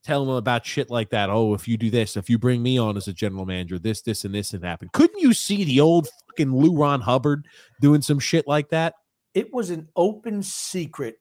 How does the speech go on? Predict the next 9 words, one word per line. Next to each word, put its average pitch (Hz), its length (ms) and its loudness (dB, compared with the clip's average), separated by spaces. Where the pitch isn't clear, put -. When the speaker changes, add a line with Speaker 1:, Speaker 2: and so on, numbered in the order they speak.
Speaker 2:
that 139 200 -6
Lou 185 240 -2
Lamoriello 165 680 2
was 135 180 -4
getting 151 320 -2
the 147 100 -2
G 139 320 -4
M 147 220 -2
job 123 520 0